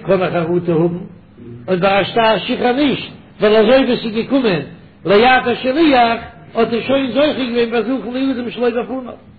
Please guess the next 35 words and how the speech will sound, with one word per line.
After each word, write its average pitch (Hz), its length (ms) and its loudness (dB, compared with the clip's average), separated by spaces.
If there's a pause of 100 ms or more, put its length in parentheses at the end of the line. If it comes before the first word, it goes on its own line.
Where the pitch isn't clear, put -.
(760)
זאג 147 180 -4
איך, 131 240 -6 (800)
אז 120 280 -8
מיט 131 240 -12
איין 233 240 2
זאך 185 240 0
איז 165 140 -8
עס, - 340 -14
יא, 160 180 2 (260)
אזוי, 113 360 -8
מיט 143 220 -6
איין 202 200 2
זאך 190 300 -2
איז 160 140 -8
נישט 160 260 -10
אזוי, 160 320 -4 (1080)
פאסט - 360 -2
זיך 170 160 -8
צו - 180 -6
לערנען, 151 460 -2 (280)
דאס 165 120 -2
לשון 170 440 -2
רחם. 208 400 -6 (420)
די 160 120 -2
זעלבע 202 360 2
זאך, 185 280 0 (100)
דארט 190 300 -2
נאך, 175 340 -2 (280)
עס 233 340 0
איך 214 120 -6
שוב 233 240 -4
אל 226 200 0
יום 226 180 -2
בגימל 208 340 -4
דרכים, 170 460 -2